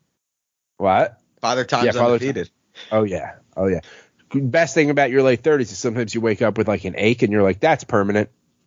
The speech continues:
Speaker 2: <laughs> Dude, I'm
Speaker 1: Like, that's it. That just hurts for, until I die.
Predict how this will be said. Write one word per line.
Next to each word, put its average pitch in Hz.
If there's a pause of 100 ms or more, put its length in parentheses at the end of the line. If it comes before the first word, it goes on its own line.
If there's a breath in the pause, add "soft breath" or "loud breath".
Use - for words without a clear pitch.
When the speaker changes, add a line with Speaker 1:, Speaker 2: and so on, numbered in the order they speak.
(1300 soft breath)
Speaker 2:
<laughs> -
Dude, 147
I'm 123
Speaker 1:
Like, 127
that's 131
it. 139
That 127
just -
hurts 131
for, 117
until 117
I 113
die. 98